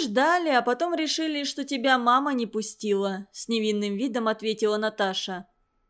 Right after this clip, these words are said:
Я заметил, как она при этом лукаво переглянулась с Кокой. «Все понятно. И здесь я оказался лишним,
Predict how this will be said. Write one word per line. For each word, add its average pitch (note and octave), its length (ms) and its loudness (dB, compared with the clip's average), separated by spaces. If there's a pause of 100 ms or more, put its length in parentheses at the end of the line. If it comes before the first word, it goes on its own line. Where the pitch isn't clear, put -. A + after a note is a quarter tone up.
Я D#4+ 280 4
заметил, C#4 580 -2
как B3 220 -2
она B3+ 260 2
при B3 220 -2
этом C4 280 -2
лукаво B3 600 0
переглянулась C#4 800 -2
с - 40 -10
Кокой. G3 560 0 (540)
«Все C4+ 400 -2
понятно. A3 1000 -4 (340)
И C4 200 2
здесь A3+ 480 0
я G#3+ 180 2
оказался G#3+ 760 0
лишним, G3 600 -4